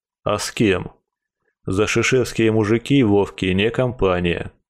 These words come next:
Поселить его у Игоря на участке? Тюрьма с золотыми решётками. Эх, был бы Вовчик на собаку похож. И что?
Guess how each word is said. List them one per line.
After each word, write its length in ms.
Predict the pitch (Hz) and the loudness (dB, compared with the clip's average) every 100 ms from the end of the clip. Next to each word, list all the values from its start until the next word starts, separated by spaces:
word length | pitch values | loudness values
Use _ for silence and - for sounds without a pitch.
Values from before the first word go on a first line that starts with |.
| _ _ _ - | _ _ _ -6
Поселить 520 | 107 - 117 120 - | -4 -2 0 0 0
его 220 | 113 117 | 2 4
у 80 | 117 | 4
Игоря 440 | 139 131 107 98 | 2 2 2 2
на 100 | 95 | 2
участке? 720 | 95 - 147 127 - - - _ _ _ _ - | 0 0 -2 -2 -6 -8 -8 _ _ _ _ -4
Тюрьма 520 | 117 120 143 117 92 | 0 2 2 2 0
с 40 | |
золотыми 500 | 95 107 110 104 95 | 2 2 2 0 2
решётками. 720 | 98 101 - 95 - 92 - - _ _ _ _ _ _ _ _ _ - | 0 0 -2 -2 -2 -4 -6 -12 _ _ _ _ _ _ _ _ _ -4
Эх, 420 | 117 131 139 - | 0 2 0 -2
был 360 | 107 98 120 123 | -2 2 4 4
бы 140 | 113 | 2
Вовчик 480 | 101 110 110 - 101 | 2 2 2 -2 -2
на 120 | 104 | -2
собаку 500 | - 101 98 98 - | -2 -2 0 -2 -2
похож. 720 | 98 98 98 92 87 - - _ _ _ _ _ _ - | -4 -2 0 0 0 -6 -10 _ _ _ _ _ _ -4
И 120 | 101 | -4
что? 560 | - - 101 98 - | -2 0 2 0 -6